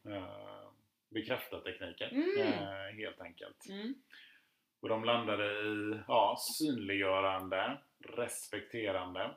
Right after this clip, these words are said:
Speaker 2: Mm.
Speaker 1: informera, dubbel belöning och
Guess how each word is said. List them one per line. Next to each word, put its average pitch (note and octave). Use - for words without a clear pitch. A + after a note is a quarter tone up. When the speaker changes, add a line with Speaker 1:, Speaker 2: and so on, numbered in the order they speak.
Speaker 2:
Mm. G3
Speaker 1:
informera, G2+
dubbel G2
belöning F2+
och F#2+